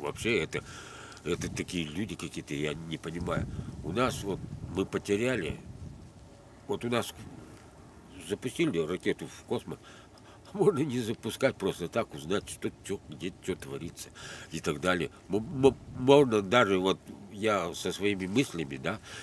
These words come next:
я найду галактику, найду так далее, и я знаю, к-, что там какие люди живут, так далее и тому подобное, всё.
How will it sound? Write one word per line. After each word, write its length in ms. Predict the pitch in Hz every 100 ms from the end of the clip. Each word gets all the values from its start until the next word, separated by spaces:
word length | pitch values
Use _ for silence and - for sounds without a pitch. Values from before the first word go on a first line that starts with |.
| -
я 240 | 82 87 90
найду 400 | 90 92 85 90
галактику, 680 | 92 90 131 - - 67 65 76
найду 320 | 80 78 85
так 200 | 85 76
далее, 300 | 98 110 - - -
и 60 | 85
я 140 | 90
знаю, 260 | 92 113 104
к-, 120 | - - - - -
что 240 | - - 98
там 220 | 95 78
какие 300 | 87 - 92
люди 320 | 78 110 87
живут, 300 | 76 82 76
так 180 | 78 69
далее 260 | 85 101 76
и 40 |
тому 240 | 73 69
подобное, 460 | 67 71 85 95 78
всё. 220 | - 71